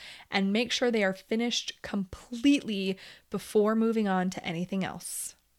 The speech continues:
Number eight, do all the floors as your last task. Number nine, tell your family what you're doing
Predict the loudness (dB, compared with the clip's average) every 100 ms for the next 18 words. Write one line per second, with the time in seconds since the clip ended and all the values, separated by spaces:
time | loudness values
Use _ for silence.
0 | _ _ _ _ -16 -16 -20 -12 0 4
1 | 4 6 6 6 -2 -8 _ _ _ _
2 | 0 0 2 2 4 2 0 0 4 4
3 | 4 0 -6 -2 0 0 -2 -4 -4 -4
4 | -4 0 4 4 2 -8 -10 -12 -2 2
5 | 2 0 -4 -10 -20 _ _ _ _ _
6 | _ _ _ _ _ 2 4 4 4 4
7 | 4 4 0 -2 -4 -12 -20 -20 -20 -14
8 | -2 4 6 6 2 2 4 4 4 2
9 | 4 2 4 0 2 2 4 2 0 -4